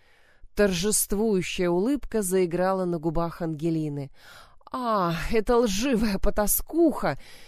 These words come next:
Как причудливы прихоти судьбы! Что ж, тем приятнее будет поквитаться с ней за все несчастья, которые она принесла нашей семье. Она повинна в смерти брата ничуть не меньше, чем Ольга.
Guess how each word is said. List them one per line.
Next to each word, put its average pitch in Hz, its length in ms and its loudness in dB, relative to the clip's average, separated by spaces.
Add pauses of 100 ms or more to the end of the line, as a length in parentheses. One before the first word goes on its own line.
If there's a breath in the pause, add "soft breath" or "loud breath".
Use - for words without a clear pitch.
(160 loud breath)
Как 294 200 2
причудливы 311 800 4
прихоти 262 560 0
судьбы! 185 600 0
Что 196 300 -2
ж, - 160 -8 (400 soft breath)
тем - 220 -2
приятнее 220 600 4
будет 170 320 -2
поквитаться 190 800 0
с - 120 -4
ней 170 160 2
за 175 140 -2
все 208 320 0
несчастья, 214 640 0
которые 208 440 0
она 190 180 0
принесла 190 600 0
нашей 180 340 -4
семье. 156 540 -4 (680 loud breath)
Она 208 240 -2
повинна 208 500 2
в - 40 -2
смерти 202 480 0
брата 247 400 2
ничуть 214 440 -2
не 214 120 0
меньше, 262 360 -2
чем 185 260 -2
Ольга. 143 340 -2